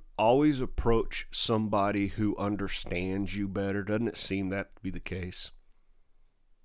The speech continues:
Good friend, a family member who you spend a lot of time with, that knows you, that knows what you, um, that knows what you fear,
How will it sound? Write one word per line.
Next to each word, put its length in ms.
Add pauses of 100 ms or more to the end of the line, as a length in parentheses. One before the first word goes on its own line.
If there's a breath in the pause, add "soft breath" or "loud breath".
(1000)
Good 160
friend, 680 (960)
a 60
family 560
member 520
who 240
you 200
spend 360
a 40
lot 240
of 120
time 400
with, 360
that 140
knows 760 (200 soft breath)
you, 480
that 180
knows 640
what 380
you, 580 (800)
um, 500 (420)
that 120
knows 460
what 280
you 160
fear, 540